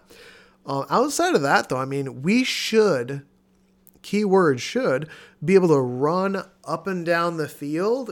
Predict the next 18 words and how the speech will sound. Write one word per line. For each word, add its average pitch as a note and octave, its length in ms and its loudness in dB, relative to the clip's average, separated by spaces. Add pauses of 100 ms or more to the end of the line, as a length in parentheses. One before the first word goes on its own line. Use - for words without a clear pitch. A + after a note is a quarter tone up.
and C#3+ 400 -8
just C#3 220 -8
run D3+ 300 -4
the F3 60 -2
ball D3+ 240 0
down C#3+ 240 -2
their C3+ 140 -6
throat. F3 420 -2 (440)
And E3+ 280 -2
I F3+ 100 -2
think G3 260 -2
that's D#4 200 -2
what G#3+ 120 4
Shanahan G3 560 0
is F#3 140 -2
gonna D3+ 240 -2
wanna F3+ 300 0
do. D#3 300 -2